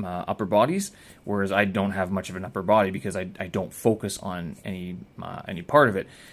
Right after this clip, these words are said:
I guess I could. Um, I wonder how I would work on such things. Like, today I did another slow kettlebell workout in the afternoon, um, after my two-mile run. And things like that are,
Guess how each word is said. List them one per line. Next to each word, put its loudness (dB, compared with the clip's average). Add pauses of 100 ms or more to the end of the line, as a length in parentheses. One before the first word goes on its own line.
(100)
I 0
guess 2
I 0
could. 0 (380)
Um, -4
I -2
wonder 2
how 0
I 4
would -2 (300)
work -2
on -2
such -4
things. 2
Like, 0
today 4
I 4
did 2
another 2
slow 0
kettlebell 2
workout 0
in -4
the -2
afternoon, 0 (380)
um, -6
after -4
my -6
two-mile -4
run. -4 (380)
And -4
things 2
like 2
that 2
are, -2